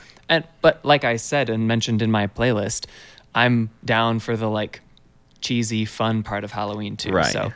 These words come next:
Speaker 1: that's okay if that's what you're going for.
Speaker 2: Right.
Speaker 1: But when you try to make it, like, spooky and cheesy, those two things just kind of
Speaker 2: Yeah.
Speaker 1: negate each other for
Speaker 2: Right.
Speaker 1: me.
Speaker 2: Yeah, I've always felt like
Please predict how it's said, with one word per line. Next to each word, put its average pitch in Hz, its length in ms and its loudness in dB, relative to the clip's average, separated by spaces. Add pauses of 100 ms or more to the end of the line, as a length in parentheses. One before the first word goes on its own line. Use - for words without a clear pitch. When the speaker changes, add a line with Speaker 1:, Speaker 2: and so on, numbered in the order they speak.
Speaker 1:
that's 202 240 0
okay 110 340 -4
if 104 120 -10
that's 123 220 2
what 113 120 -8
you're 113 80 -6
going 120 300 -2
for. 147 280 0
Speaker 2:
Right. 80 440 -2
Speaker 1:
But 131 60 -2
when 131 140 0
you 120 80 -2
try 117 260 0
to 120 60 0
make 117 220 -2
it, - 80 -6
like, 107 140 -6
spooky 120 580 -2 (100)
and 120 460 -2 (300)
cheesy, 135 580 -2
those 107 260 0
two 117 200 -4
things 104 340 -6
just - 200 -10
kind 104 160 -6
of 101 100 -6
Speaker 2:
Yeah. 87 120 -2
Speaker 1:
negate 104 360 -6
each - 180 -8
other 95 200 -10
for 85 100 -4
Speaker 2:
Right. 76 120 0
Speaker 1:
me. 98 200 -6 (840)
Speaker 2:
Yeah, 104 240 6
I've 147 80 8
always 156 260 4
felt - 240 2
like - 300 0